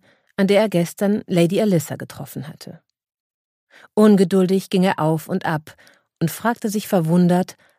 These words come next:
warum er sich eigentlich so auf die Begegnung freute. Er wollte doch nur von ihr die Bestätigung bekommen, dass Quinlan, Rossiter und Danbury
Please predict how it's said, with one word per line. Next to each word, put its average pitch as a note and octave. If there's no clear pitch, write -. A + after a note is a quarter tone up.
warum E3+
er E3
sich F3+
eigentlich D3+
so -
auf -
die G#3+
Begegnung G#3+
freute. -
Er G3+
wollte B3
doch G3
nur B3
von G#3
ihr G#3
die F#3
Bestätigung F3+
bekommen, F3+
dass -
Quinlan, G3
Rossiter F#3+
und E3+
Danbury F3